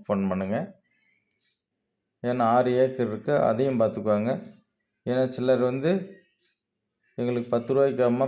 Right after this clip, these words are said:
பதினஞ்சு ரூபாய்க்கு ஆகுமா, அஞ்சு ரூபாய்க்கு ஆகுமான்லாம் கேட்குறீங்க. அது மாதிரி இந்த லேண்டு கிடைக்க ஹண்ட்ரட் பர்சன்ட் வாய்ப்பில்லை. அந்த மாதிரி கால்ஸாக இருந்தால் தவிர்த்துடுங்க.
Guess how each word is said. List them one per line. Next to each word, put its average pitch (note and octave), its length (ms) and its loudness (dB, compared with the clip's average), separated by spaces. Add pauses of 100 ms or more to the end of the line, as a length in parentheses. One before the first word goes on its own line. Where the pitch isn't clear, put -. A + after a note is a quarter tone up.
பதினஞ்சு A#2 340 2
ரூபாய்க்கு A#2+ 300 0
ஆகுமா, A2 300 0
அஞ்சு A#2 200 0
ரூபாய்க்கு A#2 280 2
ஆகுமான்லாம் G#2+ 440 0
கேட்குறீங்க. G2+ 440 -2 (280)
அது A#2 220 0
மாதிரி C#3+ 220 2 (160)
இந்த C3 160 0 (120)
லேண்டு C#3 240 0 (100)
கிடைக்க A#2 240 -2 (680)
ஹண்ட்ரட் C3+ 340 0
பர்சன்ட் C3 380 2
வாய்ப்பில்லை. A2+ 400 2 (120)
அந்த B2+ 220 0
மாதிரி C3+ 260 2
கால்ஸாக C#3+ 340 2
இருந்தால் E3+ 280 0
தவிர்த்துடுங்க. A2+ 560 2